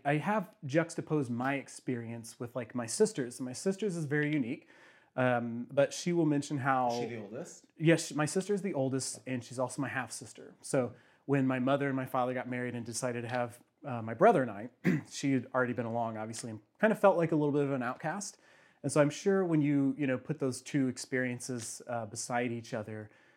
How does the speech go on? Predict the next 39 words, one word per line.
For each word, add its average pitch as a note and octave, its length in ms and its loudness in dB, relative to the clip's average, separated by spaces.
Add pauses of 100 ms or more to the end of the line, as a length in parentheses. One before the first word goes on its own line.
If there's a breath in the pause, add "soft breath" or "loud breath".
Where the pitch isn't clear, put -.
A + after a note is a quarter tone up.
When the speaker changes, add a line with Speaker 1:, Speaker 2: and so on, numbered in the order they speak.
(240 soft breath)
Speaker 1:
uh, A2 180 -4
you D3 160 2
could C#3 180 -2
say B2 220 0
that B2 140 -6
mine A#2+ 280 -4
might A#2+ 180 -6
have A2 120 -12
looked A2+ 240 -10
a A#2+ 40 -6
little A2+ 180 -6
more A2 160 -8
spoiled A2+ 440 -6
or A2+ 60 -8
got A2 160 -6
a A2+ 60 -8
little A2 180 -8
more A2+ 160 -6
attention A2 440 -10
or G#2 60 -12
something A2+ 400 -6
like G2+ 180 -16
that. G#2 220 -10
And A2 120 -12
I'm A2 80 -12
not G#2+ 120 -14
trying A2 180 -12
to G#2 120 -8 (440 soft breath)
get A#2 140 2
into A2 140 -4
my G#2+ 100 -8
sister's A2 400 -8
experiences A2+ 640 -6
there G#2+ 460 -8
or A2 160 -10
even A2+ 220 -6
that G2+ 180 -10
dynamic. A2 480 -2
But, A#2+ 200 -6